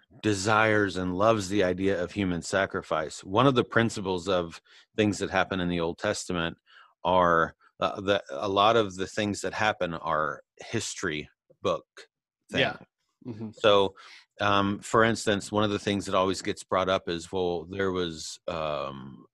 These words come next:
Speaker 1: uh, you could have fifty-four wives in the Old Testament. So
Speaker 2: Yeah.
Speaker 1: Um,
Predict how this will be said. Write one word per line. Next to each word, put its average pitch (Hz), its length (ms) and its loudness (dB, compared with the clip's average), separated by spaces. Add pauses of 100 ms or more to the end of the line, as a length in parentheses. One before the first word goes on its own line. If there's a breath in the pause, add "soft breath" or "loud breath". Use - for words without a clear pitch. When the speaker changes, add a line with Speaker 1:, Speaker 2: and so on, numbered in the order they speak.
(120)
Speaker 1:
uh, 67 380 -10 (920)
you 107 180 -6
could 95 120 -4
have 95 220 0
fifty-four 104 640 -2
wives 101 360 0
in 95 80 0
the 87 80 -2
Old 82 140 -4
Testament. 87 640 -4
So 85 420 -4
Speaker 2:
Yeah. 117 160 -10 (400 loud breath)
Speaker 1:
Um, 82 420 -4